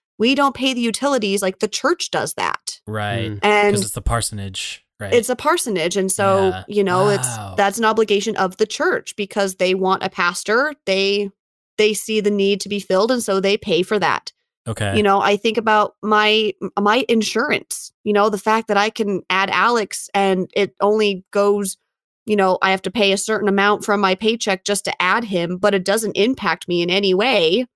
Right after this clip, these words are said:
Speaker 1: knowing
Speaker 2: Wow.
Speaker 1: that I don't have to pay for my health insurance.
Speaker 3: Do you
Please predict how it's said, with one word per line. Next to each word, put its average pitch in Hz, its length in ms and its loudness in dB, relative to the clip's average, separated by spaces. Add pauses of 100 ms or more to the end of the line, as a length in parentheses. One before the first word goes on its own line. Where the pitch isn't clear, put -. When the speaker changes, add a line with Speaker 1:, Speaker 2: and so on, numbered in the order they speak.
(640)
Speaker 1:
knowing 226 380 2
Speaker 2:
Wow. 220 40 0
Speaker 1:
that 202 140 2
I 202 120 2
don't 220 200 0
have 214 220 -2
to 208 100 -8
pay 240 260 -2
for 202 240 0
my 220 400 2
health 262 260 0
insurance. - 720 -8 (160)
Speaker 3:
Do 202 60 2
you 196 40 4